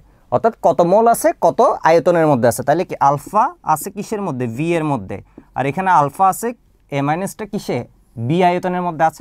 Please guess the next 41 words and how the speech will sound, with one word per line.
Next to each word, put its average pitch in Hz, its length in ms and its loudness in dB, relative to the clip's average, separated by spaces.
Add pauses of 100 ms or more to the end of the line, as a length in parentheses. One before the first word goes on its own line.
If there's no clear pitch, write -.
আলফা 143 220 -6
মোল। 113 160 -4
তাহলে 143 200 -2
আলফা 135 260 -6
ডিভাইড 110 300 -6
ভি। 92 100 -14 (420)
আর - 80 0 (160)
এইচ 208 220 0
এ - 80 -2
টি 208 160 -4
ইকুয়াল 214 320 0
টি 202 140 -2
সময়ে 190 220 -2 (160)
কে 185 100 2 (140)
লিখছি 175 280 -4
আমরা 208 180 -2
কিসের 196 280 -4
জন্য? 135 140 0 (160)
সাম্য 190 260 0
অবস্থার 196 340 -4
জন্য। 135 160 -4 (640)
তাহলে 180 200 2
অ্যাসিড 196 300 2
বিয়োজন 214 300 2
ধ্রুবক 202 220 0 (120)
কে 180 80 2 (100)
এটা 208 200 -4
কি 214 120 -2
হবে? 185 140 -2 (120)
ওয়ান 160 180 4 (100)
মাইনাস 202 260 -2 (100)
আলফা 160 220 -6 (120)
ডিভাইড 131 340 -2
ভি। 98 120 -8 (640)
এখান 175 240 -4
থেকে 185 160 -2 (100)
আসে - 160 -6 (140)
ওয়ান 139 180 2 (120)
মাইনাস 202 340 -4 (1700)
আলফা 135 260 0 (100)
স্কয়ার 208 240 -2